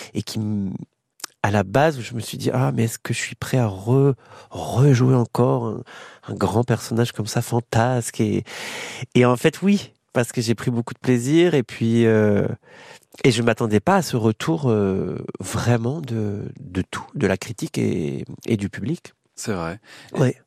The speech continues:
Speaker 2: Et, et d'ailleurs, se laisser aussi, euh, porter par, euh, les propositions. Euh, vous êtes, euh, sur scène avec Le Vertige. Il y a une
Speaker 1: Oui.
Speaker 2: autre, euh, pièce dans
Speaker 1: Oui.
Speaker 2: laquelle, euh, vous jouez, euh, Andy. Euh, c'est, euh, L'amour chez les autres. C'est au thé-,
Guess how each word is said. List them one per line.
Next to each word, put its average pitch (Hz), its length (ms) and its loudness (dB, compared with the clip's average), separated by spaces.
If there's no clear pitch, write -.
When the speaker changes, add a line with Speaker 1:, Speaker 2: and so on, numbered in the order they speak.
Speaker 2:
Et, 110 100 0
et 101 40 -2
d'ailleurs, 107 400 2
se - 120 -6
laisser 110 280 2
aussi, 120 280 0
euh, 95 200 6
porter - 460 0
par, 101 260 0
euh, 95 80 2
les 104 160 4
propositions. 110 640 -2
Euh, 92 120 0
vous 104 220 -4
êtes, 113 180 -4
euh, 92 120 0
sur - 220 -6
scène 104 220 -4
avec 90 220 -6
Le 90 60 -10
Vertige. 104 480 -6
Il 95 60 -2
y - 20 -2
a 98 40 0
une 143 200 4
Speaker 1:
Oui. - 0 -
Speaker 2:
autre, - 420 0
euh, 98 280 4
pièce 151 360 -2
dans 110 120 0
Speaker 1:
Oui. 101 100 0
Speaker 2:
laquelle, 110 220 0
euh, 98 240 2
vous 95 180 -2
jouez, 120 280 2
euh, 107 120 4
Andy. 117 380 2
Euh, 98 240 4
c'est, 110 240 2
euh, 98 80 4
L'amour 127 400 4
chez - 160 0
les 101 360 -2
autres. 160 220 2
C'est 110 220 -2
au 101 40 0
thé-, 107 180 0